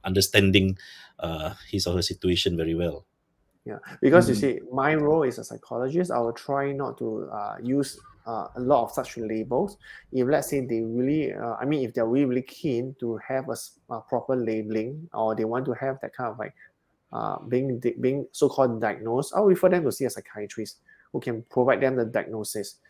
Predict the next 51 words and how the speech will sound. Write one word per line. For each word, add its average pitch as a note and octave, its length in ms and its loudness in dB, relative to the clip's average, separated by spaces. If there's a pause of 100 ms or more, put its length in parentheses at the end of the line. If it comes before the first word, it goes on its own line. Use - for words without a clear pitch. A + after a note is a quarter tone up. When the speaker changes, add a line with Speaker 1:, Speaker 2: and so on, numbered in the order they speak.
(160)
Speaker 2:
So - 120 2
for A#2+ 220 2
me, C3+ 120 0
I A2 160 2
would A2+ 220 2 (280)
probably C#3 300 6
tell C3 180 -2
them B2 180 0
that G#2+ 100 -4
these D#3 140 -4
are - 80 -2
all C3 100 -2
the A2+ 80 -4
symptoms. A#2+ 480 -4 (240)
It B2 120 0
seems F3+ 440 0
that G#2+ 120 0
you A2 80 -4
might G2+ 180 -6
have G#2+ 200 -6
all C#3 260 2
this, B2 300 2 (300)
but C#3 100 8
the D3+ 80 8
most B3+ 240 6
important C#3+ 320 2
thing E3 140 0
about G#2+ 260 0
having D3 320 0 (200)
whatever B2 320 2
symptoms C3 720 -4
that G#2+ 200 0
or G#2+ 240 0
whatever A#2+ 460 2 (160)
term C#3 520 2
or A2 300 -4 (500)
diagnosis B2 460 0
that G#2+ 140 -2
you A2 160 -6
have, A#2+ 160 -6
right, - 180 -6
the - 80 -2
important D#3+ 440 -2
thing G#3 80 0
is C3+ 80 -4
that A2 160 -4 (360)
how A3+ 280 0
to - 120 0
help A2+ 300 -2
you, G#2 340 -4
because D3 340 2